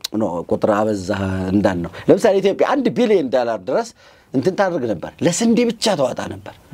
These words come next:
ሶ ይሄንን አንድ ቢሊዮን ዶላር የምታወጣውን እዚሁ ላይ መልሰህ አርሶ አደሩ መጥቀም መቻል አለብህ። እና አስቀድሜ እንዳልኩ የካርተር ሴንተር በጣም በቆሎ ምዕራብ ጎጃም፣ ወለጋ ይሄ አንገር ጉትንን ይዘህ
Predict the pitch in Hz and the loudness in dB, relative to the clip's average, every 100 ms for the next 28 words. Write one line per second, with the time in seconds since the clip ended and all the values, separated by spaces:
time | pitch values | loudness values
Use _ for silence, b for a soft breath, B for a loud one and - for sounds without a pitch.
0 | B B B B - 220 165 190 226 247 | B B B B 2 4 4 2 2 2
1 | 180 185 147 117 147 170 143 - - 120 | 0 0 0 0 2 2 0 -4 -2 2
2 | 123 120 113 123 - 156 160 254 392 - | 2 2 0 -4 0 0 2 0 -2 -4
3 | b b b b 143 151 233 254 254 180 | b b b b 0 2 2 2 2 2
4 | 147 170 185 202 - - - _ b b | 2 0 0 -2 -2 -6 -6 _ b b
5 | - 127 139 123 139 127 139 - - 110 | -4 -2 0 0 0 0 0 -2 -4 -4
6 | 101 98 92 90 87 120 175 190 - 139 | -2 -4 -4 -4 -2 2 2 2 0 -2
7 | 113 160 185 180 170 151 139 117 107 123 | 2 2 4 0 0 -2 -2 -4 -4 -4
8 | - 165 180 208 B B B B B - | -2 -4 -4 -6 B B B B B -14
9 | - - 139 110 104 - 151 170 143 101 | -6 -4 -2 -4 -4 -2 -2 -2 -2 -2
10 | 95 95 107 147 - 165 151 139 B B | -4 -6 -2 -2 2 0 0 -8 B B
11 | B B 98 110 127 147 - 165 143 - | B B -8 -4 -2 -2 2 0 0 -8
12 | - 101 113 104 110 120 104 120 - 139 | -10 0 2 2 2 2 4 2 4 4
13 | 131 104 85 | 4 2 -2